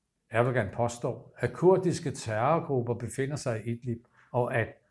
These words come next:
Tyrkiet er fast besluttet på at omdanne Idlib til et sikkert sted af hensyn til både Tyrkiet og regionens befolkning, citat slut, citerede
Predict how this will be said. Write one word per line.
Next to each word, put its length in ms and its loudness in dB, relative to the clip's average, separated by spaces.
Tyrkiet 600 -2
er 40 -2
fast 360 -4
besluttet 500 -6
på 200 -4
at 100 -6
omdanne 460 -2
Idlib 380 -4
til 140 -6
et 80 -10
sikkert 340 -6
sted 320 -2
af 80 0
hensyn 440 -4
til 100 -12
både 240 0
Tyrkiet 580 -8
og 180 6
regionens 640 0
befolkning, 600 -4
citat 400 -10
slut, 240 -12
citerede 800 -4